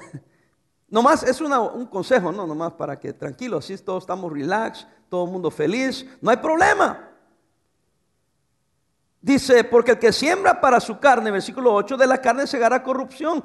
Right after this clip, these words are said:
Pero si usted siembra para el Espíritu, el Espíritu segará vida eterna". Versículo nueve, "No nos cansemos pues de hacer el bien, porque a su tiempo segaremos y ¿qué?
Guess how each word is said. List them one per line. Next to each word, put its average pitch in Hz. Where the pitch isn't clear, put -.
Pero 262
si 247
usted 294
siembra 320
para 254
el 233
Espíritu, 330
el 240
Espíritu 285
segará 247
vida 285
eterna". 311
Versículo 277
nueve, 311
"No 330
nos 359
cansemos 339
pues 349
de 320
hacer 320
el 285
bien, 262
porque 208
a 190
su 185
tiempo 262
segaremos 233
y 196
¿qué? -